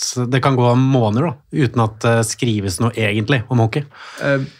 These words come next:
Speaker 2: jeg hadde jo en diskusjon med, jeg vet ikke om jeg skal si hvilket medie, presse, men, eh, jeg hadde en diskusjon med en journalist om det her, og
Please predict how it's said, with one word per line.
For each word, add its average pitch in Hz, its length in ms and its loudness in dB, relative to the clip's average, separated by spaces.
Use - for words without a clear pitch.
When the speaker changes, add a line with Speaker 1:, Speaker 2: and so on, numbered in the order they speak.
Speaker 2:
jeg 151 100 -8
hadde 165 180 -2
jo 156 160 0
en 147 140 -2
diskusjon 123 560 0
med, 123 320 0
jeg - 400 -18
vet - 160 -20
ikke - 100 -18
om 101 60 -8
jeg - 80 -12
skal 113 100 -6
si - 200 -8
hvilket - 480 -14
medie, 120 400 -12
presse, 120 320 -4
men, 143 160 0
eh, 131 240 2
jeg 127 80 0
hadde 127 160 -2
en 120 80 -4
diskusjon 120 400 -4
med 117 80 -2
en 117 80 -6
journalist 127 500 -2
om 110 160 -2
det 101 140 0
her, 110 240 -2
og 113 240 -2